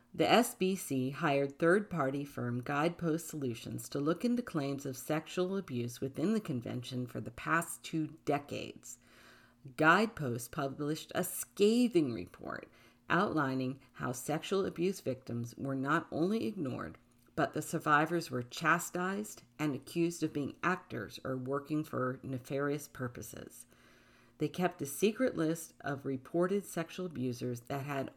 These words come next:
over five hundred names on it. Guidepost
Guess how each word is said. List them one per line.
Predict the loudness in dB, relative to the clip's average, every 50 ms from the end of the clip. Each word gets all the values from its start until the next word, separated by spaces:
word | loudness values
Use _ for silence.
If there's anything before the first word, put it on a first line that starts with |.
| _
over | 8 10 12 10 10 10 6 4 2
five | 0 -8 0 4 4 6 6 6 4 4 2 0
hundred | -2 -4 -2 0 0 0 2 0 0 0
names | 0 0 0 -2 -2 -4 -6 -6
on | -6 -6 -6 -6
it. | -6 -10 -12 -16 _ _ _ _ _ _ -20 -20 _ _ _ _ _ _ _ _ _ 0
Guidepost | 6 8 8 8 8 6 2 -2 -2 -2 -2 -4 -8 -12 -14